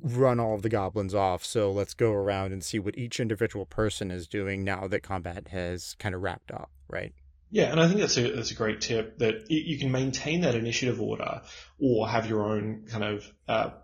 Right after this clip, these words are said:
Speaker 2: as long as you've got a list and you kind of go, maybe just go around the
Speaker 1: Mm-hmm.
Speaker 2: table, um, to make sure that people aren't forgotten.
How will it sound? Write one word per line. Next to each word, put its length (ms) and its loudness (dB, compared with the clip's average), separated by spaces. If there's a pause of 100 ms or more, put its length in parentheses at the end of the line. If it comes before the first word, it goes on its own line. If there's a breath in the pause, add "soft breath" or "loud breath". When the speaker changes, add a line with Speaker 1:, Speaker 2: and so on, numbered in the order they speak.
Speaker 2:
as 100 -2
long 100 0
as 60 -4
you've 100 -8
got 100 -2
a 80 -4
list 340 -2
and 100 -4
you 280 -8
kind 180 -2
of 60 -6
go, 120 2 (200)
maybe 200 2
just 160 -2
go 80 2
around 200 0
the 80 -4
Speaker 1:
Mm-hmm. 100 -2
Speaker 2:
table, 460 0 (480 loud breath)
um, 500 -4 (520 loud breath)
to 120 -2
make 240 0
sure 300 2
that 180 0
people 300 -6
aren't 180 -2
forgotten. 440 -6